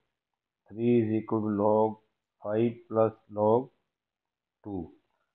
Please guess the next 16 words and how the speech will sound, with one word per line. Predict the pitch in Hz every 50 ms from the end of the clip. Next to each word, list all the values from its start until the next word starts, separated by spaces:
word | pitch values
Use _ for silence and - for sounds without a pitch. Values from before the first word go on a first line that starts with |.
| _ _ _ _ _ _ _ _ _ _ 104
तो | 110 117 120 117
again | 113 120 127 139 143 139
यहाँ | 131 131 139 147 139
पे | 139 - 139
log | 127 123 127 131 131
property | 127 - - - 120 120 117 - 139 127 - - 135
फिर | 131 - 147 147
लग | 143 139 123 104 110 120 117 120
जाती | 120 123 120 - - 135
है, | 131 127
इसको | 123 - 131 123
simplify | 120 - 117 110 - - 127 135 131 131 123 123
करना, | 120 - - 120 123 127
तो | 120 - 123
ये | 110 110 117
log | 113 107 104 104 110 113 117 113